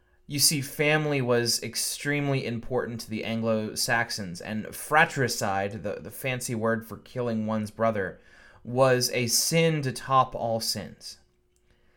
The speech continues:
And it made sense to the Anglo-Saxons that sin would enter the world through a fratricide,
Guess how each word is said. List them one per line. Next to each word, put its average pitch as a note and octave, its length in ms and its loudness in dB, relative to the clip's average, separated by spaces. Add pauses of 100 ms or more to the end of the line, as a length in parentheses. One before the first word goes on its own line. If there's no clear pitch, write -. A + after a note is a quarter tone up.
(400)
And C#3 140 0
it C3+ 120 -2
made C#3+ 280 0
sense - 500 4
to D#3+ 120 -4
the C#3 120 4
Anglo-Saxons C#3 1120 2
that A#2+ 260 0
sin D3 400 0
would C3+ 160 2
enter C3 240 -4
the A#2+ 80 -4
world A#2 500 4 (420)
through E3+ 380 0
a C3+ 120 6
fratricide, B2+ 1080 -2